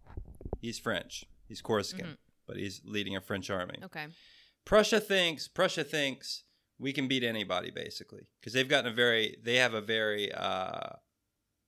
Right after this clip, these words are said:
Speaker 1: highly efficient modern military. So now I'm not gonna go into the details of this a great deal, but basically Prussia gets beat by Napoleon initially, okay?
Speaker 2: So what time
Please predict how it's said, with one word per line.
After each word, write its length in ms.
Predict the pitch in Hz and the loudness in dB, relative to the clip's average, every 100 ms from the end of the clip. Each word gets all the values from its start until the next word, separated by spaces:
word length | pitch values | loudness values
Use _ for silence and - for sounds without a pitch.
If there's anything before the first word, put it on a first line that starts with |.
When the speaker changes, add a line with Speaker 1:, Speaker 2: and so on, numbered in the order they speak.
| _ _ - | _ _ -16
Speaker 1:
highly 580 | - 127 120 110 104 - | -2 2 2 2 -2 -4
efficient 760 | 90 - - 127 - 117 104 - _ _ _ | -10 -6 -2 0 0 -4 -6 -14 _ _ _
modern 580 | 107 113 110 107 101 98 | -2 2 4 2 -2 -4
military. 600 | 104 101 98 98 - - _ _ _ _ _ | -4 -4 -6 -8 -10 -12 _ _ _ _ _
So 180 | - 110 | -8 -4
now 180 | 101 107 | -2 0
I'm 80 | 113 | 4
not 120 | 156 | 6
gonna 140 | 185 180 | 6 4
go 120 | 190 | 4
into 160 | 190 | 2
the 80 | 175 | 0
details 380 | 165 185 160 147 | 0 2 4 4
of 40 | |
this 160 | 135 - | 0 -4
a 40 | |
great 280 | 110 131 123 | -2 0 0
deal, 200 | 104 101 - | -2 -4 -4
but 120 | 110 | 2
basically 580 | 151 151 156 147 131 - _ _ | 4 4 2 2 0 -4 _ _
Prussia 280 | - 165 175 | 4 6 6
gets 180 | 147 - | 2 0
beat 300 | 120 147 143 | 0 0 2
by 100 | 120 | 0
Napoleon 600 | 113 - 120 107 101 - - | 0 0 0 0 -2 -4 -4
initially, 540 | 107 107 - 90 113 _ - | -2 -2 -4 -10 -16 _ -18
okay? 300 | 98 113 131 - _ _ _ _ _ _ _ _ _ _ _ _ - _ - | -6 -2 -2 -6 _ _ _ _ _ _ _ _ _ _ _ _ -20 _ -12
Speaker 2:
So 180 | - | -8
what 280 | 247 233 285 | -4 -2 -2
time 60 | - | -2